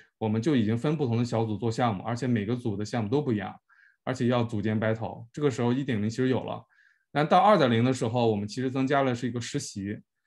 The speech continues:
因为后面发现大家的代码可能还没有到公司的级别，呃，呃，然后呢，我们就增加实习，让大家就能够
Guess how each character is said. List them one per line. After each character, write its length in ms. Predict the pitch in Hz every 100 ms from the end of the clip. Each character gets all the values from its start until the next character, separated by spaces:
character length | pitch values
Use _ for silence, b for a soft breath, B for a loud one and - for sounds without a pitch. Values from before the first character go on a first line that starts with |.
| _ _ _
因 100 | -
为 60 | 143
后 140 | 185
面 220 | 165 143
发 220 | 131 147 147
现 260 | 165 139
大 200 | 123 139
家 180 | 135 135
的 160 | 135 120
代 240 | 139 147
码 240 | 123 101
可 220 | 104 - 110
能 120 | 113
还 80 | 127
没 140 | 135
有 100 | 127
到 640 | 113 135 123 104 92 107 - _
公 180 | - 156
司 200 | 147 147
的 40 | 117
级 180 | 113
别， 220 | 117 110 92 104 - _ b b b b
呃， 340 | - 117 110 110 - - _ _ _
呃， 100 | - 120
然 200 | 113 120
后 140 | 139
呢， 140 | 139 127
我 80 |
们 100 | 110
就 80 | 107
增 140 | 117 120
加 100 | 117
实 160 | -
习， 300 | 117 104 - _ _ _ _ _ _ _ _ _ _ _
让 200 | - 123
大 160 | 117 123
家 300 | 117 120 117
就 240 | 117 120 110 117
能 200 | 107 117
够 320 | 123 113